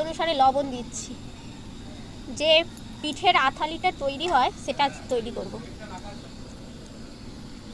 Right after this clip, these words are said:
তো আমার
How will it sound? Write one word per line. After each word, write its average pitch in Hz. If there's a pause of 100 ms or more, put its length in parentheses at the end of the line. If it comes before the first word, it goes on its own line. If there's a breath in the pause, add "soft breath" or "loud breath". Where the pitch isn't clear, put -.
(2000)
তো 330 (140)
আমার 339